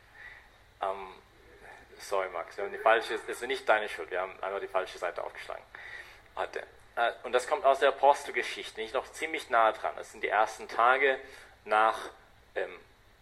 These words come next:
der Christi Himmelfahrt und wo,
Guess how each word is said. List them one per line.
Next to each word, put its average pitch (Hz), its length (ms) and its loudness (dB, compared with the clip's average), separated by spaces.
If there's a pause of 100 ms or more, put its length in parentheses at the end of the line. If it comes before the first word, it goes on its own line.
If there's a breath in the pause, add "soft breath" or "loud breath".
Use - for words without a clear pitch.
(380)
der 87 240 -2 (240)
Christi - 220 -14
Himmelfahrt 117 560 0
und 95 200 -12
wo, 90 280 -8